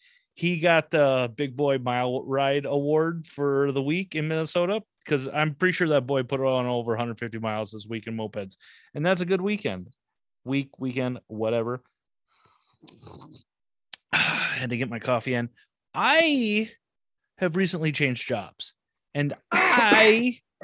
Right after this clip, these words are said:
am so fucking much happier at my new job. It is fucking unbelievable. I didn't realize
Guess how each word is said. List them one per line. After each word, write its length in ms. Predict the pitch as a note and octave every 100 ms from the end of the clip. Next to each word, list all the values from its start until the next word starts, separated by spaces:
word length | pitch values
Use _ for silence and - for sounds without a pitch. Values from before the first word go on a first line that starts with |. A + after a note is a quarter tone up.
| -
am 200 | F#3+ F3+
so 1160 | C#3+ - - - - - A3+ A#3+ C4+ D4 D4 C#4+
fucking 640 | - - A#3 A#3+ A3+ G#3+
much 280 | F3+ F#3 -
happier 680 | - D3 C#3+ C3+ A2+ A#2 - _ _ _ -
at 120 | B2
my 340 | A#2+ B2 C3 C3
new 260 | A#2 B2+
job. 480 | A2 G#2 A2 B2 D3 _ _ _ _ _ -
It 180 | C3 B2+
is 380 | B2+ B2+ B2
fucking 460 | - D#3+ C3+ C#3 B2+ - C#3+
unbelievable. 720 | D#3 D3+ C3+ B2+ G#2+ G#2+ G2+
I 120 | B2+
didn't 260 | C3+ F3+ C#3
realize 520 | D3+ D3 D3 C#3 -